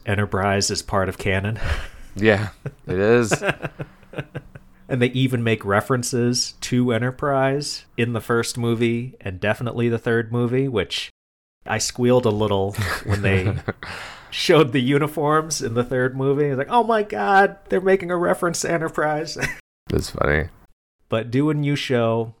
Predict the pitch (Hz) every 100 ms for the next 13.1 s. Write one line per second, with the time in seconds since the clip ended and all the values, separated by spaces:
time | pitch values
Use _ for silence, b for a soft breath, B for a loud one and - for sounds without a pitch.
0 | _ 117 117 - 170 185 185 156 135 -
1 | 107 95 87 - - - - - - _
2 | _ _ - 104 - 120 117 107 101 110
3 | 107 95 87 110 - 110 101 104 104 104
4 | - 101 95 117 110 104 101 104 104 101
5 | 101 - 101 - - 107 98 104 101 101
6 | - 104 87 104 101 101 101 98 98 101
7 | - _ _ _ _ - 143 143 - 143
8 | 127 - 131 120 113 113 110 95 92 107
9 | 107 98 87 98 98 - 98 98 104 98
10 | 98 98 95 - - - - _ _ -
11 | 104 117 117 123 - 120 113 110 107 110
12 | 110 110 104 104 104 - 107 101 98 92
13 | 98